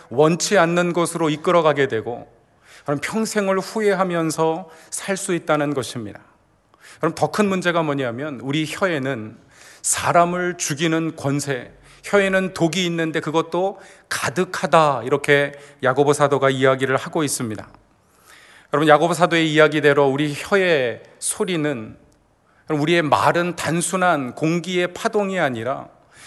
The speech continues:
여러분, 그 말에는 권세가 있고 사람을 죽이는 독이 있다는 것입니다.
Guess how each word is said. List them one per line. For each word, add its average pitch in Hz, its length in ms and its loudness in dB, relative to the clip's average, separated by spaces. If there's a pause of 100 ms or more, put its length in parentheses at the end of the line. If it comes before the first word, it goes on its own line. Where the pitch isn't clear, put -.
(120)
여러분, 165 180 0
그 - 120 -2
말에는 147 680 0 (220)
권세가 143 540 -2
있고 110 420 -10 (320)
사람을 156 500 -2
죽이는 151 500 -6
독이 147 300 -4
있다는 123 400 -6
것입니다. 107 460 -10